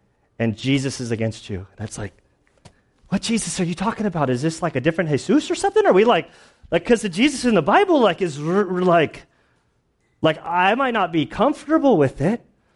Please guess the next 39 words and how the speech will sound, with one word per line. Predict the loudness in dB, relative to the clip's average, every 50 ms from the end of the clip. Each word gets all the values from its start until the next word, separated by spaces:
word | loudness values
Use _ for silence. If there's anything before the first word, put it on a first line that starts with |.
| _ _ _ _ _ _ _ -18
We | -8 -2 2 2 2
see | 2 2 2 2
this | 2 2 0
with | 0 0
the | 0 0
assault | 0 0 -2 -2 0 -2
of | 0 0
women, | 2 2 2 2
and | 2 2
there's | 2 2 2
been | 2 2
a | 2
lot | 2 4 2 2 2
within | 2 0 0 0
the | -2 0
church | 0 0 0 0
that | 0
have | -2 0
done | 0 0 0
really | 2 0 2
bad | 2 2 0 0
things | -2 -4 -4 0
to | 0
women. | 2 2 2 0 -2 -4 _ _ _ _ _ _ _ _ _ _ _ _ _ _ _ _ _ _ _ _ _ _ _ _ _ _ _ _ _ _ _ _ _ _ _ _ _ _ _ _ _ _ _ _ _ _ _ _ _ _ _ _ _ _ _
But | 2 4
when | 4 4
I | 4 4
look | 2 2 0
at | 0 -2
Christianity | 0 -4 -4 -4 -4 0 2 2 4 4 4 4 4 4
and | 4 2
the | 2
history | -2 0 -2 -4 -4 -2 -2 0 2 2
of | 2
it, | 2 -2 -4 _ _ _ _
there's | 2 2 2 4
been | 2 0 0 2 4 4
no | 6 6 6 4 4
more | 4 4 6 6 6 6 4 2